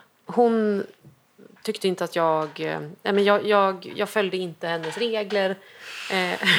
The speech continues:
hur en god parfym ska komponeras. Och hon var väldigt skeptisk till vad det, eller men var verkligen så här, "Ja, men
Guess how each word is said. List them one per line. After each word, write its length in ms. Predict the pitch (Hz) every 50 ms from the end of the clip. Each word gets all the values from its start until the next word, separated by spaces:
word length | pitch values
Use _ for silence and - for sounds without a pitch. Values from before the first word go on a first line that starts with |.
| - - 220 202 160
hur 200 | 240 226 214 165 214
en 60 | 202 -
god 240 | 233 226 226 - -
parfym 440 | 175 170 170 - 202 202 202 190 175
ska 320 | - - 165 160 160 156 - - - - - 220 -
komponeras. 1080 | - - 170 165 156 - 165 190 247 254 240 220 208 208 208 202 196 - - - - _ - - - - - - _
Och 120 | - 196 185 175 -
hon 140 | 208 208 202
var 100 | 196 190
väldigt 320 | 180 202 190 180 170 175
skeptisk 580 | - - - 170 165 - - - 160 151 - _
till 180 | - 180 165 151
vad 100 | 151 151
det, 140 | 156 143
eller 120 | 180 190 175
men 160 | 180 180 175
var 120 | 180 175
verkligen 400 | 160 175 165 160 - - 160 156
så 100 | 151 -
här, 60 | - 180
"Ja, 160 | 185 180 - -
men 200 | 170 165 160